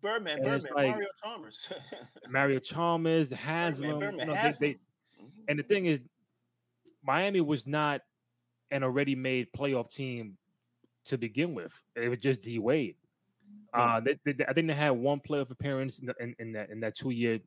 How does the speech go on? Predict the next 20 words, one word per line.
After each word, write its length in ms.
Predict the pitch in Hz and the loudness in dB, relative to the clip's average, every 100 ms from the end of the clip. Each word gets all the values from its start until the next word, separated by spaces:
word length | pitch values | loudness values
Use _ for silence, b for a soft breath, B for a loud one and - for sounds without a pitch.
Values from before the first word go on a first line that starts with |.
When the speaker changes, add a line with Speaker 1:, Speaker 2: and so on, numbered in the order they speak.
| _ | _
Speaker 2:
span 360 | - - 127 107 | -8 -4 -2 -2
before 340 | 101 127 107 | -2 0 0
LeBron 360 | 92 110 107 101 | 0 0 0 -2
and 160 | 95 | -6
Bosh 300 | - 107 - | -6 -4 -2
got 260 | - 143 - | 2 2 2
there. 200 | 113 98 | 2 2
So 260 | - 113 | 2 2
Speaker 1:
Mm-hmm. 560 | 107 - _ _ _ - | 2 -4 _ _ _ 4
Speaker 2:
it 40 | |
wasn't 280 | 123 151 147 | 8 8 8
like 300 | 135 127 - - _ _ _ _ | 6 6 2 -10 _ _ _ _
a 80 | 117 | -2
ready-made 540 | 120 135 127 127 123 | 2 2 0 -2 -2
team 280 | - 139 123 | -4 -4 -4
and 200 | 120 113 | -6 -6
he 120 | 110 | -6
goes 360 | 113 123 160 151 | 0 4 4 4
there. 280 | 113 95 104 - _ _ _ _ _ 101 | 0 -4 -6 -10 _ _ _ _ _ 0
But 320 | 117 120 107 | 4 6 4